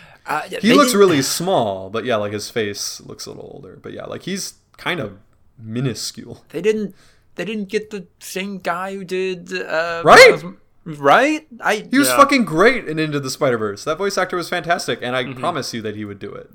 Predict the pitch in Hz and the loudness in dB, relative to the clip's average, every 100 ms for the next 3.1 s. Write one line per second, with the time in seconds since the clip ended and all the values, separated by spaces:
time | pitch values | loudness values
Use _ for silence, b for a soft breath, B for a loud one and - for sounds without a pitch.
0 | 120 - 165 135 147 147 143 147 139 139 | -12 0 2 2 0 0 0 0 0 -2
1 | 139 147 156 151 185 185 147 127 - 147 | -4 -8 -8 -4 -4 -6 -8 -10 -6 -4
2 | 156 - 127 117 139 170 120 113 123 123 | -4 -6 -6 -4 -6 -6 -8 -8 -6 -6
3 | - | -8